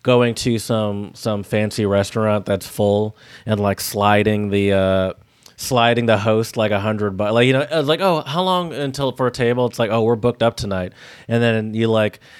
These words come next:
you know, shake their hand and be like, "No, but really, how long for a table?" And they're like, "Give us ten minutes." You know, I, I, I, I fantasize that, about that. But, but I think in general, the, the, we, like, we're a very tip-obsessed culture.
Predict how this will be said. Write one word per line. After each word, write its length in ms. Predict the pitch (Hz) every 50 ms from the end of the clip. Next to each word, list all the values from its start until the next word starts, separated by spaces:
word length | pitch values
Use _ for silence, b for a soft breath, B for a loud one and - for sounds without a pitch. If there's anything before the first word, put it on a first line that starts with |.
| B B
you 100 | - 120
know, 140 | 120 120 113
shake 320 | 104 - - 139 123 120 -
their 120 | 127 117
hand 360 | 110 113 113 113 113 117 117 117
and 80 | 117 113
be 100 | 120 120
like, 240 | 117 117 113 - b b b b b b b b _ -
"No, 180 | 170 190 196 175
but 120 | 156 165
really, 300 | 156 156 147 117 104 95
how 200 | 98 113 135 143
long 260 | 139 131 123 123 123
for 160 | 117 - 120 110
a 40 | 104
table?" 400 | - 123 113 110 107 95 95 92
And 80 | 90 98
they're 60 | 101
like, 580 | 101 104 101 104 104 101 98 98 - - - - _ _ _ _ _ -
"Give 120 | - 175
us 120 | 127 107 -
ten 260 | - 120 110 95 92
minutes." 400 | 92 87 85 87 - - - -
You 80 | 120 117
know, 100 | 120 120
I, 120 | 123 131 139
I, 380 | 135 139 151 151 139 147 151
I, 60 | 147 139 B B B B -
I 120 | 131 156
fantasize 760 | 156 - - 151 147 151 143 131 - - 110 107 101 98 92 95
that, 320 | - 98 98 95 95 B B B B B B B
about 380 | - 120 123 123 131 123 117 -
that. 240 | - 117 110 104 -
But, 160 | 135 131 120
but 100 | 131 139
I 80 | 139 139
think 300 | 135 - 170 170 170 - b b b b b b -
in 140 | 143 147 139
general, 680 | 120 104 135 131 131 143 151 156 156 156 156 151 b b b b b -
the, 220 | 107 139 139 139
the, 260 | 120 120 131 135 - -
we, 160 | - 131 131
like, 160 | 135 131 123
we're 220 | 107 120 135 139 135
a 60 | 127
very 300 | 117 127 127 123 120 110 - -
tip-obsessed 800 | - - 143 131 - 107 104 - - - 123 107 104 - - -
culture. 540 | - - 113 101 - - - 98 92 90